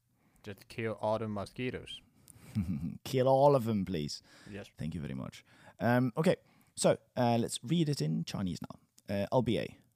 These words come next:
Speaker 2: 这是什么？What is this?
Speaker 1: 欢迎光临，这是椅子。Welcome, this is chair.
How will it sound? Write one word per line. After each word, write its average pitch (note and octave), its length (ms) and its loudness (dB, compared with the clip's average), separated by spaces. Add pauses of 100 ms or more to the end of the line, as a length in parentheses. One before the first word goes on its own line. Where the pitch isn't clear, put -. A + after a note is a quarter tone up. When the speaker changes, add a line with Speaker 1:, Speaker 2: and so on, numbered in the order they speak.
Speaker 2:
这 F#3 220 6
是 B2 320 2
什 - 280 0
么？ G#2 360 -4 (380)
What - 180 -4
is D2+ 80 -6
this? - 180 -10 (1120)
Speaker 1:
欢 D#3+ 280 2 (140)
迎 A#2 460 -2
光 C3+ 440 -4
临， G#2+ 360 -6 (420)
这 C3+ 380 0
是 A#2+ 480 -6
椅 F2+ 420 -18
子。 A2 340 -8 (800)
Welcome, A2 680 -2 (160)
this G2+ 180 -10
is A#2+ 140 -10
chair. G2+ 380 -10